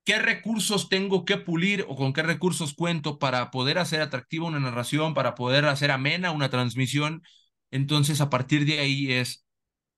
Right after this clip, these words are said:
tengo que ser alguien completo, tengo que ser el círculo completo de lo que busca una televisora, de lo que busca un, un, un canal de YouTube grande que está contratando gente, no lo sé.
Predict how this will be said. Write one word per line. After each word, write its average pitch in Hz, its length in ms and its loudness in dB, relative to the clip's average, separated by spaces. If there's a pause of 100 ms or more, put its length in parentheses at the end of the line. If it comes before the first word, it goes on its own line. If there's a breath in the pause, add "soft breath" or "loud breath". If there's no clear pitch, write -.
(720)
tengo 170 240 -4
que 165 120 -2
ser 170 120 0
alguien 160 260 -4
completo, 139 540 0
tengo 143 200 -2
que 147 100 -2
ser 151 120 0
el 147 100 2
círculo 151 360 0
completo 135 480 -2
de 135 100 2
lo 120 140 -6
que 117 80 -8
busca 151 400 0
una 135 180 0
televisora, 120 520 0
de 123 60 0
lo 117 120 -6
que 120 80 -10
busca 143 460 0
un, 127 260 0
un, 110 240 -14
un 131 140 -2
canal 127 220 2
de 127 80 0
YouTube 135 400 4
grande 139 420 0
que 120 80 -10
está 117 180 -4
contratando 123 420 2
gente, 147 240 -2
no 165 80 4
lo 156 60 0
sé. 170 200 -2